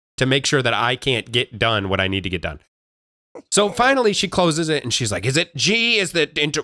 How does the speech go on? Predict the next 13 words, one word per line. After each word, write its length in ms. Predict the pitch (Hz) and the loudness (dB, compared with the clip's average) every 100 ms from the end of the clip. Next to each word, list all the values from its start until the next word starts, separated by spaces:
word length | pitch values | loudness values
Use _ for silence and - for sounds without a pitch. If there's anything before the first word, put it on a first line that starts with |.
| 131 | -2
whatever 360 | 180 214 196 190 | 2 2 2 0
classification 800 | - 180 190 160 190 202 - 151 | -2 0 0 0 0 0 2 2
G?" 380 | 196 214 214 | 2 2 2
And 180 | 160 113 | 2 0
the 60 | 110 107 117 | 0 0 0
lady's 380 | 117 110 110 | 2 2 2
like, 120 | 110 98 | 0 2
"Yeah." 200 | 131 123 | 2 0
And 100 | 107 | 0
he's 100 | 90 | -4
like, 160 | 87 | -2
"Okay, 280 | 156 - - _ - | -2 -2 -8 _ -8
okay." 220 | 117 - | -8 -8